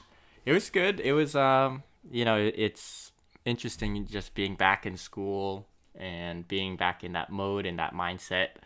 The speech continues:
but at the same time, very familiar. It's almost like I never left. Um,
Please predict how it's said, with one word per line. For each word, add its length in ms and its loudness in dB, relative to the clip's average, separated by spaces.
but 140 0
at 100 2
the 60 -4
same 200 0
time, 160 -2
very 220 2
familiar. 760 -4
It's 240 -8
almost 300 -6
like 240 -6
I 140 -6
never 360 -4
left. 500 -4
Um, 520 -8